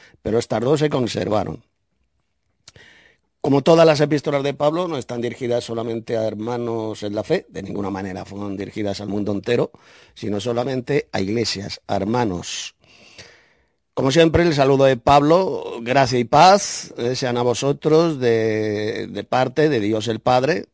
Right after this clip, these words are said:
eh, del Dios Supremo, y del Señor Jesucristo. Esto ya lo hemos dicho muchas veces, el apóstol Pablo era absolutamente antitrinitario y antiunicitario. Hoy en día el apóstol Pablo hubiera sido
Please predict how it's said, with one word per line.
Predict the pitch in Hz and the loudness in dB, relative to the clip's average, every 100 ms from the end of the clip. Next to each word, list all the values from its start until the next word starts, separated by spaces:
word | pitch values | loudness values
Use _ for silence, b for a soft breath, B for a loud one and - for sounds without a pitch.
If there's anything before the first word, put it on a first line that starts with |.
| _ _ - | _ _ -18
eh, | 92 | -12
del | 101 113 117 | -6 -6 -4
Dios | 110 101 | -6 -4
Supremo, | 110 101 120 120 131 - b b - | -6 0 0 0 -2 -4 b b 0
y | 202 | 2
del | 196 175 151 | 6 6 4
Señor | 131 143 139 139 123 | 0 0 0 0 0
Jesucristo. | 120 110 101 104 92 113 | -2 -4 -6 -8 -6 -6
Esto | 113 139 | 0 2
ya | 127 | 2
lo | 123 | 2
hemos | 120 117 | -2 -2
dicho | 113 110 | -4 -4
muchas | 110 107 110 | -4 -2 -2
veces, | 113 151 165 196 135 | 2 2 2 2 2
el | 107 | -2
apóstol | 98 110 - 104 | -2 -4 -4 -4
Pablo | 110 107 107 | -2 0 0
era | 104 | -2
absolutamente | 101 95 101 104 101 104 - | -4 -6 -6 -4 -6 -4 -4
antitrinitario | 101 98 98 127 127 110 110 110 117 117 B B B B B | -4 -4 -6 -4 -2 -2 -2 0 0 -2 B B B B B
y | - 147 | 2 4
antiunicitario. | 156 143 147 139 139 156 151 131 | 4 2 0 0 0 2 4 4
Hoy | 131 135 | 4 2
en | 131 | 0
día | 139 | 2
el | 135 | 4
apóstol | 117 123 113 117 | 4 0 -2 -4
Pablo | 127 120 135 | -2 0 0
hubiera | 123 110 | 0 -2
sido | 110 117 107 107 107 | -4 -4 -2 -2 -4